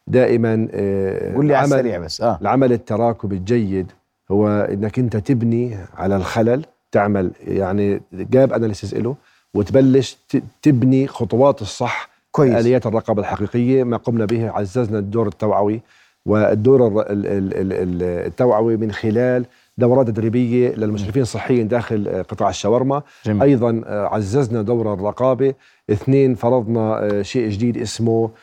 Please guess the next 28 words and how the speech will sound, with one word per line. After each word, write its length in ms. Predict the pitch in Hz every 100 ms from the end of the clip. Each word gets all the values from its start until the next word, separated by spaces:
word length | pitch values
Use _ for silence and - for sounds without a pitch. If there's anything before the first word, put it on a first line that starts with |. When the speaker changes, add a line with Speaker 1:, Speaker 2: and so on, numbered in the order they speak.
| _ _ 104
Speaker 1:
آه، 220 | 107 104 104
ال-، 220 | 95 -
التوزين 800 | 101 95 - 117 113 123 127 95
بال-، 360 | 87 101 104 101
بال-، 420 | 104 98 95 92
بال-، 500 | 85 92 92 95 90
بالتفتيش 680 | 92 82 104 - 131 120
على 140 | - 104
الشاورما 480 | 101 110 120 117 110
أن 80 |
هناك 280 | 110 117 117
سلبيات. 760 | - 104 95 107 110 120 123 - _ _ _ -
وأيضا 460 | 101 143 123 113
هلأ 140 | 117 113
إن 100 | 110
شاء 280 | - 135 117
الله 340 | 113 113 113 - _ _
يعني 220 | 98 113 110
أخرنا 340 | - 127 113
إحنا 120 | 107
موضوع 260 | 107 104 104
الرز، 240 | 110 127
راح 160 | 110 98
نبلش 380 | 107 117 107 95
بتدريب 440 | 101 101 110 123
أصحاب 420 | - - 123 131
العلاقة 520 | 120 95 107 104 - 104
أيضا 340 | 110 101 110